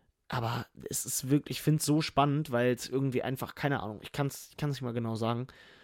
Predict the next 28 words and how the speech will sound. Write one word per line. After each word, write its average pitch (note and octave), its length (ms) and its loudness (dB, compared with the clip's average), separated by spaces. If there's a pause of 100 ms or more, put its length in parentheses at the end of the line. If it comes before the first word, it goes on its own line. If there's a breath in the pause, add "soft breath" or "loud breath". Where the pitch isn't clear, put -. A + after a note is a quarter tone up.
(360 loud breath)
Ähm, A#2 400 2 (520)
aber A#2 180 2
ich A2 100 0
find, D3+ 200 2
in C3 100 0
den B2 140 2
meisten C3+ 320 0
Fällen B2+ 240 0
find C#3 160 -2
ich's B2+ 120 -2
einfach A2 240 -4
schön, C#3 400 4 (920)
ähm, A#2 300 4
zu - 180 0
sehen, B2+ 340 4
gerade B2+ 340 4
auch A#2+ 180 0
in A2+ 200 -4
Hanau, B2 380 0 (560 loud breath)
wie B2+ 240 2
viele D#3 360 2
Menschen C3+ 420 4
dann B2 180 2
geholfen B2 460 2
haben, A#2 200 0
die B2 140 -6
gar C#3+ 200 6
nicht, D3+ 220 2